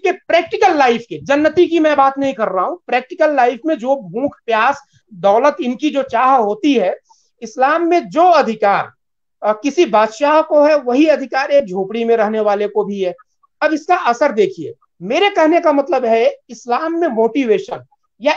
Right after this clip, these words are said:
incentive इतना अच्छा दिया गया है अपने task को पूरा करने के लिए कि दुनिया की बड़े से बड़ी company आपको उतना अच्छा incentive नहीं देती है। For example, आप किसी भी बड़ी से बड़ी एमएनसी के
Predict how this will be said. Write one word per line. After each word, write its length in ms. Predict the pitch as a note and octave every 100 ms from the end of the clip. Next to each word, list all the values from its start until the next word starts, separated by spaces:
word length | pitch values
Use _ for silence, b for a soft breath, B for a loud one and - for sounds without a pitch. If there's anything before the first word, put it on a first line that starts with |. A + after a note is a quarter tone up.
| -
incentive 560 | B3+ B3 C#4+ D#4+ F4+
इतना 360 | G#4+ D4 D4+ D#4+
अच्छा 420 | D#4+ C4+ - C#4
दिया 260 | B3+ B3+ A#3+
गया 260 | A3 A3
है 180 | G#3 B3+
अपने 360 | F4+ B3+ C#4+ D4
task 460 | D4+ B3 C4 - C#4+
को 120 | D4
पूरा 280 | D4 B3 B3
करने 340 | B3 A3 A3
के 140 | G#3+
लिए 320 | F#3+ F#3+ G#3+ C4 _ _ _
कि 120 | D#4 D4+
दुनिया 460 | E3+ B3 F4 F#4+
की 140 | F#4 F#4
बड़े 360 | F#4+ C#4 F#4
से 120 | F#4
बड़ी 260 | C4 C#4+ E4+
company 440 | D#4+ C#4 A#3 E4+
आपको 420 | E4+ B3 C4 - E4+
उतना 280 | C#4 C#4+
अच्छा 300 | D4 C#4+ -
incentive 560 | D4 B3+ A#3+ A#3+ A#3+ C4
नहीं 220 | B3 C4
देती 340 | B3 A#3 B3+ B3
है। 140 | - _ _ _ -
For 140 | B3 B3
example, 480 | G3+ A#3+ A#3 A#3 - - F#3+
आप 260 | B3 C4 _ _ _ _ -
किसी 240 | A3 F4
भी 120 | D#4+
बड़ी 240 | A#3+ C4+ C4+
से 120 | C#4
बड़ी 200 | C#4 C#4+
एमएनसी 460 | B3 B3 A#3+ C#4+
के 260 | C4 G#3